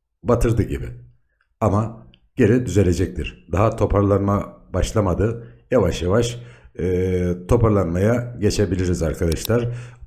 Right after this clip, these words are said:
Bunda bizim beklentimiz var, ümidimiz var.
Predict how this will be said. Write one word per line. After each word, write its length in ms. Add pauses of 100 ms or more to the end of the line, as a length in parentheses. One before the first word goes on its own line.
Bunda 320
bizim 540 (240)
beklentimiz 640
var, 320
ümidimiz 580
var. 220